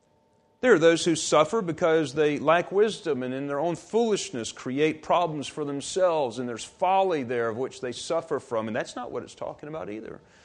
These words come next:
There's often suffering because of our own self-righteousness and our pride and our arrogance and our ego. But we have to understand the difference between a personal offense due to personality or temperament or folly or sin or whatever,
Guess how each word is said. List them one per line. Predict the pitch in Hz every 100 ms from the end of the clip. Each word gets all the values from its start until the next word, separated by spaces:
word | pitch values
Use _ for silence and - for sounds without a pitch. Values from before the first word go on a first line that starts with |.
| - _ _ _ _ _ _ _ _ _ _ _ _ _ _ _ _ _ _ _
There's | 156 156
often | 180 190 170
suffering | - - 185 190 190 190
because | 165 180
of | 165
our | 175
own | 175
self-righteousness | 170 - 196 190 165 175 220 - 165 - 135 -
and | 139
our | 151
pride | 156 - 185 202 156
and | 127
our | 127 -
arrogance | 170 196 156 113 -
and | 135
our | 131
ego. | 156 220 180 170 135 110 - - - -
But |
we | 147
have | 190 226
to | 196
understand | 190 190 - 185 196
the | 156
difference | 156 220 208 147
between | - 170
a | 139
personal | - 208 208 - 165
offense | 139 - 208 185
due | - 165
to | 135
personality | 190 170 - 160 180 202 202 165
or |
temperament | 117 208 202 202 190 196 - -
or | - 127
folly | - 190 190 190 190
or | 139
sin | - - 185 190
or | 165
whatever, | 156 165 202 147 156